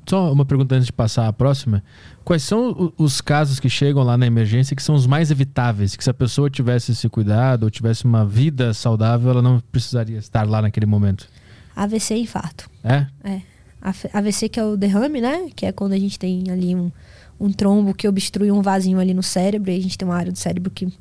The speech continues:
Speaker 2: morre, que é uma das causas mais de invalidez, né?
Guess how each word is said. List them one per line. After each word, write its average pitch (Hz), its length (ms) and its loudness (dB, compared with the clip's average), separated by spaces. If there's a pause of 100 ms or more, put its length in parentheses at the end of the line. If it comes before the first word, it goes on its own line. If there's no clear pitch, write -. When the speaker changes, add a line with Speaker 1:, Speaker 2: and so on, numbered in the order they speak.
(380)
Speaker 2:
morre, 208 400 0 (480)
que - 120 -6
é - 20 0
uma 214 100 0
das 226 140 -2
causas 226 240 -6
mais 233 160 -6
de 247 60 -6
invalidez, 233 540 -4
né? 202 180 -2